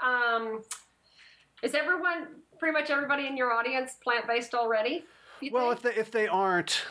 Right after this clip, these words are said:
Speaker 2: they're getting hit with the message pretty hard.
Speaker 1: Okay, so you think everybody's familiar with, uh, field roast sausage? Do you know
Speaker 2: Field
Speaker 1: the, do you know
Speaker 2: roast?
Speaker 1: that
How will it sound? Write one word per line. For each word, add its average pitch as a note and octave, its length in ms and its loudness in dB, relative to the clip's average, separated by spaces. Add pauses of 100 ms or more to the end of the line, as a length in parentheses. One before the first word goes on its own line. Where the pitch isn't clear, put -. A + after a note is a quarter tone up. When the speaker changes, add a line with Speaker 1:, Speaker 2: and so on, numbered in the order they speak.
(140)
Speaker 2:
they're D#3 440 2
getting D#3+ 340 0
hit D#3 240 0
with D3+ 160 -2
the D3+ 80 2
message C#3 380 0
pretty C3 240 0
hard. G#2 400 0 (580)
Speaker 1:
Okay, A3+ 380 0
so B3+ 340 -2
you A#3 200 -6
think C4 180 -6
everybody's A#3+ 520 0
familiar A3+ 500 0
with, G#3 200 -2 (100)
uh, G3 260 2 (100)
field G#3+ 280 -2
roast G#3 320 -2
sausage? G3 720 -2 (560)
Do G#3 60 -10
you G3+ 80 -6
know G3 40 -2
Speaker 2:
Field G3+ 160 0
Speaker 1:
the, G3+ 40 -2
do G3+ 60 0
you F#3 60 0
know F3 140 0
Speaker 2:
roast? G3 300 -2
Speaker 1:
that G3+ 180 -2